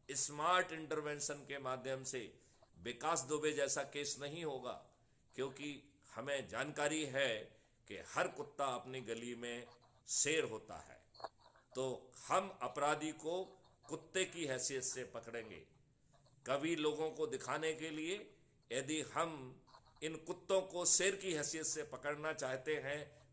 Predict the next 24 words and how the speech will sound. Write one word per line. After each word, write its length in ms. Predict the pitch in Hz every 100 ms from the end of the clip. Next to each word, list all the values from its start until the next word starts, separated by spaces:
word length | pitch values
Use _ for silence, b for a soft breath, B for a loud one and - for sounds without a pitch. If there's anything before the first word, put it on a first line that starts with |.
| -
तो 100 | 127
हम 280 | 120 131 131
शेर 400 | - 160 185 175
की 160 | 165
तैयारी 500 | 156 127 120 113 113
से 220 | 98 107 90
जाएंगे। 500 | 90 90 87 78 67 - - - - - - - - -
नाइंटी 420 | 113 139 143 151
नाइन 260 | 135 143 147
पॉइंट 360 | 143 143 143
नाइन 260 | 139 151 160
परसेंट 420 | 143 135 147 135
केसेस 400 | 139 135 160 156
में 320 | 156 175 175 - - - - - - - _ - - - - -
अपराध 540 | 131 135 156 165 185 180
घटित 380 | 117 131 185 143
होने 300 | 143 151 156
के 200 | 151 143
पहले 500 | 135 139 151 131 135 - - - -
अपराधी 500 | 131 143 139 143 147
को 240 | 139 143
पकड़ा 480 | 139 - 127 151 160
जा 160 | 151 143
सकेगा 840 | - 127 147 143 127 120 123 -